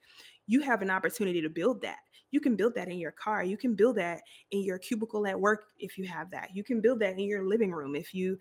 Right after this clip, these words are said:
um, if you have a living room. You know, if you have a studio apartment, do what you can to make the place feel welcoming. Um, that's your choice. You don't have to live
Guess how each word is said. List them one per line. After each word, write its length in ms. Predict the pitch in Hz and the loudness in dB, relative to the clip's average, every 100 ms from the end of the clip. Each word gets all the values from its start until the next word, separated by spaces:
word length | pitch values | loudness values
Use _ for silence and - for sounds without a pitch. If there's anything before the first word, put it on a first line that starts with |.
| - - _ | -10 -20 _
um, 380 | 180 180 160 185 - | -6 -4 -4 -8 -10
if 140 | 185 | -8
you 80 | 196 | -2
have 200 | 165 139 | 0 0
a 40 | 180 | 2
living 240 | 196 220 | 2 2
room. 260 | 165 113 135 | 0 -4 -2
You 80 | |
know, 100 | 180 | 0
if 140 | 175 196 | 0 0
you 80 | 202 | -4
have 100 | 175 | -4
a 40 | |
studio 360 | - 226 220 208 | -2 2 4 4
apartment, 560 | 208 208 202 214 220 - - - _ 175 | 4 2 2 2 0 -4 -18 -20 _ -8
do 140 | 190 | -6
what 200 | 202 226 | 0 2
you 80 | 254 | 0
can 500 | 247 233 254 165 165 | 0 2 2 0 -2
to 160 | - 196 | -6 -4
make 340 | 185 185 202 - | 0 0 0 -8
the 80 | - | -12
place 540 | - 196 170 185 - - _ _ | -8 -2 0 0 -4 -10 _ _
feel 400 | 185 165 175 - _ _ | 0 2 0 -6 _ _
welcoming. 800 | 175 214 247 180 147 - - 214 _ - - - | -2 -2 -2 -8 -8 -12 -12 -14 _ -20 -18 -8
Um, 400 | 185 170 165 170 _ | -6 -6 -8 -12 _
that's 280 | - 190 190 | 0 0 2
your 120 | 190 | 2
choice. 560 | 165 - 233 214 - - | 0 2 2 2 -2 -6
You 220 | - 208 190 | -2 -2 2
don't 340 | 202 220 226 | 4 4 2
have 460 | - - 208 254 - | -2 6 6 6 -2
to 100 | 214 | 0
live 640 | 190 196 220 180 180 190 | 2 6 6 6 0 -2